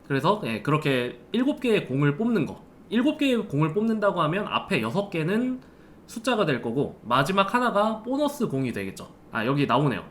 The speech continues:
예, 제 뒤에, 뒤에다 적어놨는데, 예, 그래서 먼저 숫자를 섞고 나서 앞에 여섯 개는 일반 공, 그 다음에 마지막 공은 보너스 공, 예, 요런 식으로 하고 그 다음에 이제 화면에 표시할 때는,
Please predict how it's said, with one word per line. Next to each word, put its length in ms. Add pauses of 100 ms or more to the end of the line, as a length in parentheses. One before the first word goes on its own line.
(140)
예, 160
제 180
뒤에, 540
뒤에다 300
적어놨는데, 600 (580)
예, 40
그래서 180
먼저 280
숫자를 440
섞고 320
나서 460 (240)
앞에 380
여섯 280
개는 640
일반 340
공, 200 (260)
그 80
다음에 220
마지막 400
공은 520
보너스 320
공, 200 (440)
예, 80
요런 180
식으로 240
하고 380 (100)
그 80
다음에 380
이제 340
화면에 380
표시할 340
때는, 320